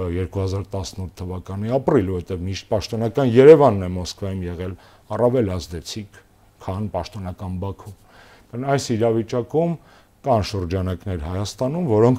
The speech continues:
պատրաստ են շարունակել սպասարկել դավադիր շահ, Հայաստանին դնելով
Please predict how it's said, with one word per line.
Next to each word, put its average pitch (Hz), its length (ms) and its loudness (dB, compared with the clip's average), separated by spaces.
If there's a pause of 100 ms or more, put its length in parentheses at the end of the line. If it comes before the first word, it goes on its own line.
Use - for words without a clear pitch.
պատրաստ 123 640 6
են 147 100 4
շարունակել 110 720 2
սպասարկել 104 800 0 (460)
դավադիր 104 680 6
շահ, 139 380 4 (480)
Հայաստանին 135 1000 6
դնելով 117 640 4